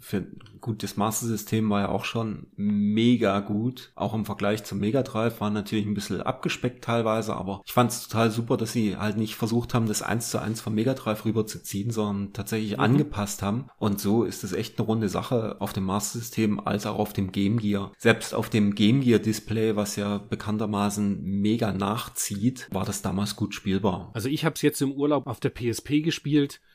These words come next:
Speaker 2: mit, ähm, ja, mit dem halt wirklich guten Display von der P S P noch.
Speaker 1: Ja.
Speaker 2: Und da ließ es sich super spielen.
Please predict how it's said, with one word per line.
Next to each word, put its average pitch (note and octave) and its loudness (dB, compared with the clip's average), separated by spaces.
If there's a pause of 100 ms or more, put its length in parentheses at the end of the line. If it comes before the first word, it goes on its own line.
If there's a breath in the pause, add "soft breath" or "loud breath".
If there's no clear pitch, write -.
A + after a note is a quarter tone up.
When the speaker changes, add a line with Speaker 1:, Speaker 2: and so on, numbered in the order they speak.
(160 soft breath)
Speaker 2:
mit, A#2+ -2
ähm, A#2 -4
ja, G#2 2
mit A#2+ 0
dem G#2 2
halt G#2 -2
wirklich A2+ -2
guten B2+ -2
Display B2+ 2
von A2 0
der G2+ -2
P - -4
S G2 -4
P G#2+ -4
noch. A2+ -4
Speaker 1:
Ja. F2+ 2 (480 loud breath)
Speaker 2:
Und B2 0 (280)
da B2 4
ließ C#3 4
es C#3 0
sich B2+ -2
super C#3+ 0
spielen. G#2 -2